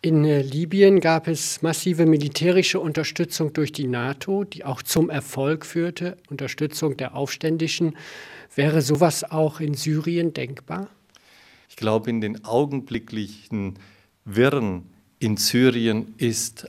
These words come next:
Speaker 2: ein Eingriff von außen nicht hilfreich, sondern würde die ganze Situation noch verschärfen. Denn längst nicht alle sogenannte Supermächte, ich sage jetzt Russland und China,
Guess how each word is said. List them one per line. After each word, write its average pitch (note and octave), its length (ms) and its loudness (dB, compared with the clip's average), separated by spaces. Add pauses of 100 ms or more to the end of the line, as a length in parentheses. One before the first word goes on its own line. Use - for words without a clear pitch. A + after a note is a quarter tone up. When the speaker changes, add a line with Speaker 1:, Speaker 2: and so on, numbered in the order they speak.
(100)
Speaker 2:
ein G#2 200 0
Eingriff A2+ 680 -2
von - 380 -4
außen G#2+ 760 -2 (380)
nicht A#2+ 300 0
hilfreich, G#2+ 680 -2
sondern G2 440 -2
würde G2 220 -4
die F#2+ 160 -8
ganze G2+ 460 -4
Situation F#2+ 760 -4
noch F#2+ 140 -8
verschärfen. F#2 720 -4 (520)
Denn G#2 300 2 (300)
längst G#2+ 500 2
nicht A2+ 300 0
alle G#2+ 340 0 (240)
sogenannte F#2+ 680 0
Supermächte, A#2 800 0
ich - 260 -6
sage F#2 340 -2
jetzt G2 400 -6
Russland G2 640 -6
und G2+ 300 -8
China, A2+ 520 -2